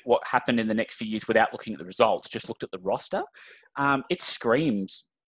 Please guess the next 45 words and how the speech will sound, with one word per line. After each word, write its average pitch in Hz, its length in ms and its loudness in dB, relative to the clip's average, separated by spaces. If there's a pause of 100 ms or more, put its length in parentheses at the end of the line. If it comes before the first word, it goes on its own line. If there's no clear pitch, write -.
(120)
building 117 280 4
a 104 60 -2
dynasty. 135 440 -2
Like, - 240 4
what 160 180 2
they've 120 180 2
done 117 220 4
here 98 360 -6
is 113 200 -6
that 113 180 2
the 120 80 4
one 135 200 4
thing 131 180 0
I 117 100 6
really 104 220 2
thought - 240 -2
they 98 100 -2
lacked 110 360 2
was 98 120 -4
a 101 60 -10
bit 101 100 -6
of - 80 -12
class 98 340 0
in 101 80 -4
the 85 80 -8
halves. 101 440 2
And 110 120 0
what 147 140 0
they 107 100 4
responded 110 520 -2
to 104 140 -4
not 104 160 -2
long 101 140 -2
after 110 260 0
this 101 180 -6
is 101 60 -12
buying 98 280 0
Jason 85 300 -4
Taylor, 107 400 4 (400)
who 120 160 6
was 113 160 -2
coming 127 300 2
through 101 220 0
at - 100 -8
West 110 380 2